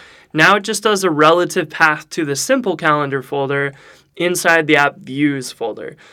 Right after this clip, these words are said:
So this is actually working exactly how we expected it. It starts with the, um, the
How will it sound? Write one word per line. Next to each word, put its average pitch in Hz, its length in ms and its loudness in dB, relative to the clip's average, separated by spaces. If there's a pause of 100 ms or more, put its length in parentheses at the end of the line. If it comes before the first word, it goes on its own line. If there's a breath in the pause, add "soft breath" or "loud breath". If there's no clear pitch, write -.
(180 soft breath)
So 175 480 8
this 214 240 0
is 233 140 0
actually 208 360 4
working 180 440 0
exactly 156 800 2
how 165 180 2
we 160 120 2
expected 156 580 -4
it. 196 260 -2
It 156 160 -2
starts 180 760 0
with 156 580 0 (360 soft breath)
the, 143 640 0 (160)
um, 131 580 -6 (520 loud breath)
the 151 500 -2